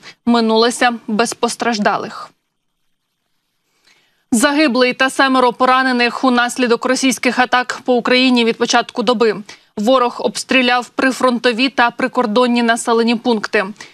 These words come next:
На Харківщині загинув житель села Новоосинового Куп'янського району.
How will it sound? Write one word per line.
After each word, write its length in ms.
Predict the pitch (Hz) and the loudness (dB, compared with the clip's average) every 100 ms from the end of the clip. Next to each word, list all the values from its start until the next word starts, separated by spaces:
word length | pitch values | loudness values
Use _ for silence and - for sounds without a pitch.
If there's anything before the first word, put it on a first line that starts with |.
| _ _ | _ _
На 100 | 262 | -4
Харківщині 680 | 294 294 226 240 - 240 240 | 0 -2 -2 -4 0 2 2
загинув 480 | 247 254 277 254 214 | 2 2 2 2 0
житель 380 | 269 285 269 | 0 0 0
села 480 | 285 - 247 247 254 - | -2 0 2 0 -2 -4
Новоосинового 1120 | 254 254 220 247 269 - 294 226 202 220 214 | 0 0 2 0 0 0 0 2 0 2 0
Куп'янського 600 | 214 240 240 226 - 247 240 | 0 -2 0 -2 0 0 2
району. 500 | 262 247 208 196 | 2 0 -2 -6